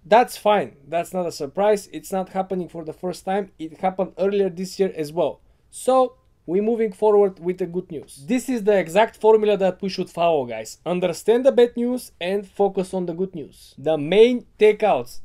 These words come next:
dates that we wanna focus and see what is about to happen. So, we have share count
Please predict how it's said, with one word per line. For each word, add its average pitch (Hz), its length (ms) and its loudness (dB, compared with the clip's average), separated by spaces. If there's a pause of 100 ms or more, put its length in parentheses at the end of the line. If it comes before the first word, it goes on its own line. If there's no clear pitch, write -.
(120)
dates 190 340 2
that 180 220 -2
we 214 80 0
wanna 214 420 0
focus 220 600 0
and 160 180 -8
see 233 460 -2 (380)
what 180 260 2
is 233 160 -4
about 214 380 4
to 190 100 0
happen. 165 460 -2 (560)
So, - 420 0 (420)
we 180 180 -2
have 269 160 0 (140)
share 247 360 2
count 233 600 -4